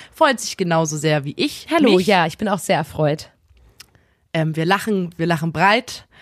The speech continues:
Speaker 1: Ähm, wir, wir lachen wirklich sehr. Gerade, also man sieht, man hört ja, dass wir die ganze Zeit grinsen. Wir freuen uns einfach unfassbar drauf, jetzt diesen Podcast hier machen zu können. Ähm, danke, danke an euch da draußen, dass wir das machen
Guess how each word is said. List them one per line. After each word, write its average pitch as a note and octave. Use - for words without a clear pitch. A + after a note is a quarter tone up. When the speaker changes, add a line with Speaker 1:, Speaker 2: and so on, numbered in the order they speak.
Speaker 1:
Ähm, D#3+
wir, D#3+
wir F3+
lachen E3+
wirklich E3
sehr. A3
Gerade, G3
also F#3+
man G3
sieht, A3+
man G3
hört A#3
ja, G#3+
dass F3
wir F#3+
die E3
ganze A3
Zeit G3+
grinsen. G3
Wir E3
freuen G3
uns G#3+
einfach F#3+
unfassbar B3
drauf, F3+
jetzt G3
diesen F3+
Podcast -
hier E3
machen D#3+
zu E3+
können. E3
Ähm, F3+
danke, C4+
danke D#4
an A#3
euch G#4
da F4+
draußen, G3
dass G3
wir A3
das -
machen D4